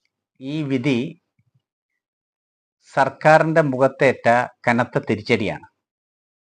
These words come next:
ബഹുമാനപ്പെട്ട മുഖ്യമന്ത്രിക്ക് ലോകമാദരിക്കുന്ന പത്മവിഭൂഷൺ ലഭിച്ച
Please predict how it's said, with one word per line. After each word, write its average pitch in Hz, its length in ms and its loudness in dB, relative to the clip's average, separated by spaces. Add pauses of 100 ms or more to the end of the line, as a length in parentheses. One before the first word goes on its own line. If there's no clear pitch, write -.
(680)
ബഹുമാനപ്പെട്ട 196 600 0
മുഖ്യമന്ത്രിക്ക് 139 920 -2 (1400)
ലോകമാദരിക്കുന്ന 143 1200 2
പത്മവിഭൂഷൺ 131 960 -2 (400)
ലഭിച്ച 117 460 -6